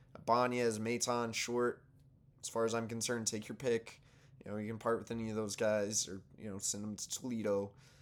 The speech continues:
Um, and so, so a couple things. Akil Baddoo, you know, has a chance to stick around. And I think your most likely third baseman, maybe next season,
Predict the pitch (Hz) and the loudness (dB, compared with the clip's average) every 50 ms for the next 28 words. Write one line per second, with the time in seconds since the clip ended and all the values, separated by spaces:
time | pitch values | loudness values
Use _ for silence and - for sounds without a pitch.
0 | - - - - - - - - 90 92 95 92 90 90 90 90 87 82 - - | -20 -20 -20 -20 -20 -18 -12 -8 -6 -4 -4 -2 -4 -4 -6 -6 -10 -12 -14 -18
1 | - - - - - - - - - - - - - - - - - - - - | -20 -20 -20 -20 -20 -20 -20 -20 -20 -20 -20 -20 -20 -20 -20 -20 -20 -20 -20 -20
2 | - - - - - - - - - 120 120 123 120 - - 156 147 143 139 135 | -20 -20 -20 -20 -20 -20 -18 -6 -2 0 0 0 2 4 6 6 8 8 6 4
3 | 117 120 - 147 143 139 135 131 - 185 185 190 160 - - 127 117 113 113 110 | 4 4 4 6 6 6 6 6 6 4 4 4 0 0 2 2 2 2 0 -2
4 | - - - 104 - 147 147 131 123 131 117 131 131 131 131 131 120 123 - - | -4 -4 -6 -4 -2 -2 -2 0 -2 -4 -2 -2 0 0 0 0 -2 -4 -8 -18
5 | - - - - - - 92 104 104 101 101 95 - - - - - - - - | -20 -20 -20 -20 -20 -12 -8 -6 -4 -2 -4 -4 -6 -12 -20 -20 -20 -20 -20 -20
6 | - - - 113 113 117 113 101 - - 127 117 113 107 - - - 104 - - | -20 -16 -4 -2 -2 0 0 -2 -2 0 0 0 2 0 0 0 0 -2 0 0
7 | 120 104 117 113 107 95 95 95 92 90 92 - - - - - - - - - | -2 -2 -2 -2 -2 0 -2 -2 -4 -6 -8 -12 -16 -20 -20 -20 -20 -20 -20 -20
8 | - - - - - - 107 101 95 - 127 127 127 135 135 117 107 113 127 127 | -20 -20 -20 -18 -12 -8 -6 -6 -4 -4 -6 -6 -4 -2 -2 0 2 0 2 0
9 | - - 113 113 120 120 - 143 139 127 127 - - - - 101 107 120 123 117 | 0 0 2 2 2 2 0 -4 -4 -6 -6 -8 -14 -10 -8 -8 -6 -6 -8 -10
10 | - - 90 92 104 - - - - 165 - - - - - - - - - - | -10 -8 -6 -4 -4 -4 -4 -6 -12 -14 -14 -16 -18 -20 -20 -20 -20 -20 -16 -12
11 | 92 92 98 - 127 123 123 - - - - - - - - 120 107 104 - - | -10 -10 -8 -8 -8 -10 -10 -14 -20 -20 -20 -20 -20 -20 -16 -14 -8 0 0 2
12 | - - - 101 95 95 117 127 143 175 | 2 2 0 -2 -4 -6 -8 -8 -8 -12